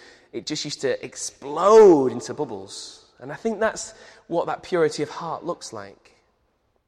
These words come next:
That actually, some of the things that we can put in there,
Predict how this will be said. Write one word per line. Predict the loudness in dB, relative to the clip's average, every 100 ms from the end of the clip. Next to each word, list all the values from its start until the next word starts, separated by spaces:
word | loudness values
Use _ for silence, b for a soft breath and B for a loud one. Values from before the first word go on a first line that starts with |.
| _ _ _ _ _ _ b b b -6
That | -2
actually, | -2 -4 -4 -4 -6 B B B B B B _ _
some | -14 -6
of | -6
the | -6
things | -6 -6 -6
that | -8
we | -8
can | -10
put | -12 -10 -10
in | -10 -12
there, | -14 -18 -20